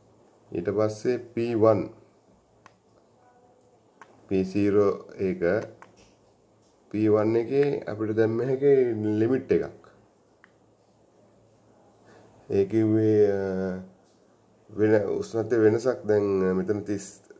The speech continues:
තිස් එකයි, තිස් තුනක් නේ තියලා තියෙනවා කියලා. තිස් තුන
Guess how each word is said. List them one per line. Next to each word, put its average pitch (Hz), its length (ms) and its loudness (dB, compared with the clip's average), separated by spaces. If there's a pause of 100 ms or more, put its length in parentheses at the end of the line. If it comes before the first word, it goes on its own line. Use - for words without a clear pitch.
තිස් - 260 -10
එකයි, 107 420 2 (340)
තිස් 107 220 -6
තුනක් 113 360 2
නේ 123 100 0
තියලා 127 240 2
තියෙනවා 131 260 2
කියලා. 127 300 -2 (840)
තිස් 107 240 -4
තුන 120 220 -2